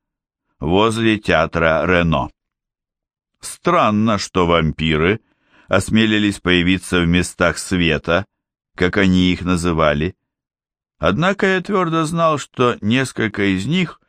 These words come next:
прячутся позади театра. На этот раз от них исходила не злоба, а только отчаянное возбуждение. Почувствовав, что я совсем рядом, они пришли в неописуемое волнение.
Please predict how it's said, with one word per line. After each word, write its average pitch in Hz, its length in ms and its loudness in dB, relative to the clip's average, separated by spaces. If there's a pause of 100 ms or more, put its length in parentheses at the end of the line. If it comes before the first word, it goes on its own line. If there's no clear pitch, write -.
(440)
прячутся 143 680 0
позади 120 560 0
театра. 67 560 -2 (640)
На 101 160 2
этот 104 300 0
раз 107 220 2
от 92 160 -2
них 90 200 0
исходила 85 600 0
не 85 200 2
злоба, 78 680 0 (560)
а - 100 -6
только 135 440 0
отчаянное 85 840 0
возбуждение. 78 1080 -4 (580)
Почувствовав, 123 800 0 (320)
что - 220 -2
я 110 240 2
совсем 92 500 0
рядом, 117 500 0 (540)
они 87 320 2
пришли 104 440 0
в 92 40 0
неописуемое 92 1080 0
волнение. 73 840 0